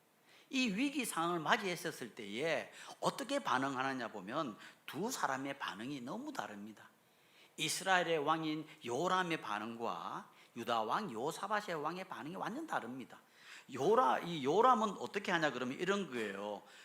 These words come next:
정말 위기를 맞으니까 하는 말이 십 절에, "이스라엘 왕이 이르되, 슬프다. 여호와께서 이 세 왕을 불러 모아 모압의 손에 넘기려 하시는도다."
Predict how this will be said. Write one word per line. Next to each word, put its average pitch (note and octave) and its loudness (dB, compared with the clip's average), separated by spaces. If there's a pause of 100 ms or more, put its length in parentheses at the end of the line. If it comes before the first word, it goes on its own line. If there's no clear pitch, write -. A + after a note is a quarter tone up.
(120)
정말 A3+ 0
위기를 G#3+ 2
맞으니까 A#2+ 0
하는 E3 -2
말이 A2 -6 (320)
십 - -2
절에, C#3+ 2 (220)
"이스라엘 G3+ 8
왕이 E3 4
이르되, C3 0
슬프다. A3+ 4 (360)
여호와께서 A3 6
이 A#3 0
세 - 2
왕을 E3 6
불러 A3 8
모아 C#3+ 6 (160)
모압의 D3+ 8
손에 C#3+ -2
넘기려 G#3+ 2
하시는도다." A#2+ -6